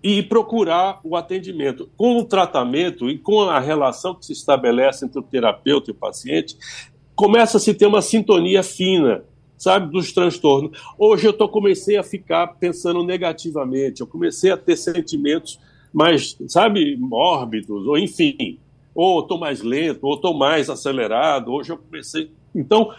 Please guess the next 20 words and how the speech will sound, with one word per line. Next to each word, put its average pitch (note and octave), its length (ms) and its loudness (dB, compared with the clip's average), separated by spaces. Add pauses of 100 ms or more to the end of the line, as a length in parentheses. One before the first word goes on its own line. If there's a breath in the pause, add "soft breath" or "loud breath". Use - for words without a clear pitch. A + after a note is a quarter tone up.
(240 loud breath)
você - 260 4
começa E3+ 540 4
a - 20 2
ter B2+ 400 4
uma C#3 300 4
sensibilidade, A#2 1160 2
uma C#3 140 -6
sintonia C#3 560 0
fina, D#3 540 -2 (260 loud breath)
e G3 300 2
isso G#3 200 -2
ajuda E3+ 640 0
você D3+ 320 -4
a D#3 40 -4
fazer D3 560 -6
ajustes D3+ 1000 -2
de D3 100 -6
tratamento, B2+ 800 0
de A#2 80 -10
medicamento, G#2 840 -2